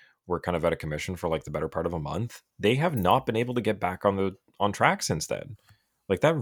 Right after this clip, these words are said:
really ruined this team. Like, I'm, I'm not trying to pin it all on one thing, but, like, it seems like since then,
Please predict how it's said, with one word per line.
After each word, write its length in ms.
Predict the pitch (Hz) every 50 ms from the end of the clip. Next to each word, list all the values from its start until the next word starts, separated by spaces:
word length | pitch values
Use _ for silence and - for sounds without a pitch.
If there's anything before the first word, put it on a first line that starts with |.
| 85
really 360 | 82 80 82 95 113 120 110
ruined 340 | 82 76 85 101 120 107 82
this 120 | 73 73 -
team. 220 | - 110 110 92
Like, 100 | 73 69
I'm, 120 | 82 95 -
I'm 340 | - 117 117 110 113 113 120
not 180 | 131 135 131
trying 120 | - 127 107
to 60 | 92
pin 160 | - 98 92
it 80 | 95 92
all 100 | 90 90
on 100 | 87 82
one 160 | 82 80 80
thing, 240 | - 117 139 135 104
but, 100 | 85 -
like, 200 | 80 82 80 -
it 120 | - 85
seems 240 | - - 110 123 123
like 140 | 120 113 85 80 80 - -
since 360 | - - - 120 127 120 98
then, 380 | 80 76 85 101 113 135 156